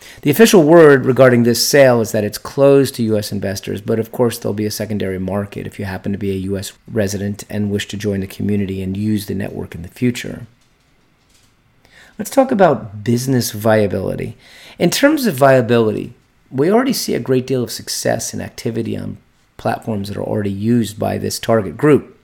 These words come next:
such as Fiverr, Upwork, Guru, Elance. We feel that the business concept itself is sound. In fact, if you consider the fact that Fiverr can take up to twenty percent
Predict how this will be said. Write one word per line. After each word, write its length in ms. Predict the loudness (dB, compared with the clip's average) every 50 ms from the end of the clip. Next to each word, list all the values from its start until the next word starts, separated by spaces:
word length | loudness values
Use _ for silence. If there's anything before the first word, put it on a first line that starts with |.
| _ _
such 240 | -12 -12 -12 -10 -10
as 140 | -12 -12
Fiverr, 540 | -6 -2 -2 -2 0 -2 -4 -6 -8 -8 -8 -8
Upwork, 420 | -10 -10 -6 -6 -6 -6 -6 -12 _ _ _
Guru, 540 | -4 -4 -2 0 2 2 2 0 -2 -6 -10 -16 _ _ _ _ _ _ _ _ _ _ _ _ _ _ _
Elance. 720 | -2 -2 0 0 -2 -4 -6 -10 -12 -12 -14 -14 -16 -16 -18 _ _ _ _ _ _ _ _ _ _ _ _ _ _ _ _ _ _ -20 _ _
We 420 | 4 6 6 8 6 6 4 0
feel 340 | -4 -2 2 4 4 4 4
that 200 | 4 2 2 2
the 60 | -2
business 500 | -4 0 0 0 0 0 -2 -4 -4 -4
concept 540 | -4 -4 -2 -2 -2 -2 -2 -2 -4 -4 -4
itself 500 | -10 -10 -8 -4 -2 -2 -2 -2 -4 -6 -8
is 120 | -8 -6 -4
sound. 640 | -4 -4 -4 -4 -4 -4 -8 -10 -12 -12 -14 -14 -18 _ _ _ _ _ _ _ _ -20 -20 -6 -4
In 100 | -4 2
fact, 400 | 4 6 6 6 4 0 -4 -6
if 140 | -4 -4
you 80 | -6 -4
consider 400 | -4 -4 -4 -2 -2 0 0 0
the 100 | 0 -2
fact 400 | -2 -2 -2 0 0 -2 -2 -4
that 140 | -8 -8 -6
Fiverr 480 | -2 0 2 2 2 2 0 -2 -2
can 400 | -2 -4 -2 -2 -2 -2 -4 -6
take 340 | -8 -2 0 0 0 0 -2
up 160 | -6 -8 -8 -8
to 100 | -12 -10
twenty 520 | -10 -12 -4 -2 0 0 0 -2 -6 -8
percent 540 | -6 -6 -6 -6 -2 0 0 0 -2 -4